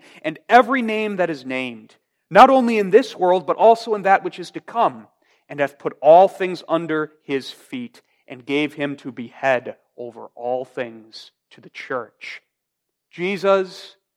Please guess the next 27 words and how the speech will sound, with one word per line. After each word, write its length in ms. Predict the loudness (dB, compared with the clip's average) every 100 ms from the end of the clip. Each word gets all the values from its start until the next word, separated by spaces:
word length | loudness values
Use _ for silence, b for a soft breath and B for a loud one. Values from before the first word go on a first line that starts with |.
| _
at 180 | -20 _
God's 360 | 2 2 2
right 200 | 0 -4
hand, 340 | -4 -12 -12 -12
has 340 | -12 -14 -14 _ -6
all 520 | 0 4 4 0 -6 -18
authority, 760 | -10 -6 -6 -8 _ -20 _ _ _ _ _ -8
meaning 360 | -4 -2 -4
he 200 | -6 -14
has 300 | -6 -6 -6
the 140 | -12 -14
right 540 | -6 -4 -4 -6 _ _ _
to 160 | -16 -16
rule 720 | -8 -2 2 2 2 -6 -16 _ _ _ _
all 220 | 6 8
things. 640 | 8 2 0 -4 -16 -20 -20 _ _
He 140 | -8
is 140 | -8 -12
King 260 | -4 0
of 140 | 0 2
kings 420 | -2 0 -6 -12 b
and 120 | -20 -6
he 100 | -6
is 140 | -6
Lord 400 | -8 2 6 6
of 120 | 4
lords. 680 | 2 4 2 0 -10 -20 -20